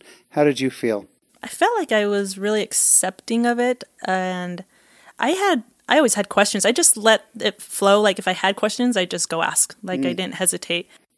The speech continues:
Speaker 2: But when I got answers, that's where some struggles would come. I think I was a lot quieter and kept to myself or reserved, kinda stuffed it down when it came to that. But I
Speaker 1: Mm.
Speaker 2: wanted to know everything. But the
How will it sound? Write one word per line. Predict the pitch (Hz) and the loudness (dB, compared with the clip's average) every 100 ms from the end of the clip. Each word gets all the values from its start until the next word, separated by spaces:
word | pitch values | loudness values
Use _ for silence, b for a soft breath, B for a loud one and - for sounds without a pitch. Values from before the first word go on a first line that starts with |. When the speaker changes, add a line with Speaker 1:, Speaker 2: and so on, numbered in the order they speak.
| _ _ - | _ _ 4
Speaker 2:
But | 214 190 | 4 4
when | 214 220 | 4 4
I | 202 | 4
got | - - | 2 2
answers, | 226 269 - - 180 170 170 | 4 4 4 2 2 2 0
that's | 185 - | 0 0
where | 185 175 | -2 -4
some | 170 | -4
struggles | - 165 165 160 156 - | -4 -2 -4 -4 -6 -6
would | - - | -10 -6
come. | 175 165 - | -4 -2 -4
I | 156 | -6
think | 196 185 | -4 -2
I | 175 | 0
was | 170 165 - | -2 -2 -6
a | |
lot | 165 165 156 - - | -8 -8 -8 -10 -12
quieter | - - 202 220 214 175 160 160 175 b b | -6 2 2 4 2 2 -2 -6 -10 b b
and | 185 | -8
kept | - 190 - - - - | 0 -2 -2 -16 -20 -12
to | 196 | -6
myself | 170 - 185 180 | 0 2 2 0
or | 160 | -6
reserved, | 165 165 170 170 | -6 -4 -4 -4
kinda | 202 180 | 0 2
stuffed | - 190 - | 2 0 -2
it | - | -6
down | 175 170 170 | -2 -2 -4
when | 160 | -8
it | |
came | - 165 | -12 -12
to | - | -6
that. | 160 160 B B B | -4 -4 B B B
But | 208 | 2
I | 202 | 2
Speaker 1:
Mm. | 196 | 4
Speaker 2:
wanted | 214 359 359 | 4 4 0
to | - | 0
know | 180 160 | -2 -2
everything. | 156 151 - 160 160 B B B - | -4 -6 -6 -8 -8 B B B 2
But | 196 | 2
the | - | 0